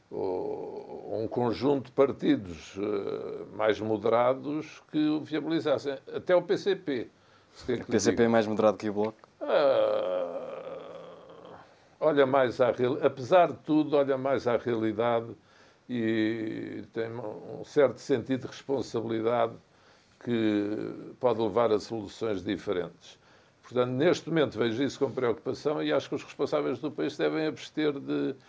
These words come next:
Speaker 1: de, como é que lhe dizer, de proclamações definitivas. Pá, só há uma regra que não pode admitir beliscadura. Te-, o gover-, temos que ter um governo em plenitude de funções e com orçamento aprovado.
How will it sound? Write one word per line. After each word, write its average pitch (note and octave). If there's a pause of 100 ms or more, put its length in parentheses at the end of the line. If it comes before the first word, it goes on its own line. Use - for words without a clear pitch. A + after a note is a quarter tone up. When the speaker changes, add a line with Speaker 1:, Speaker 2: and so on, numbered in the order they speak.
(360)
Speaker 1:
de, C#3
como C#3+
é C#3+
que -
lhe C#3
dizer, A2+
de A2+
proclamações F3
definitivas. D3+ (320)
Pá, -
só F3+
há C4 (300)
uma G3 (120)
regra F#3+
que -
não E3 (160)
pode F3+
admitir D#3
beliscadura. C#3 (580)
Te-, -
o -
gover-, A2+
temos D3
que -
ter D#3
um D#3
governo C#3
em C#3+
plenitude C#3+
de D3+
funções D3+
e E3
com E3
orçamento D3+
aprovado. D3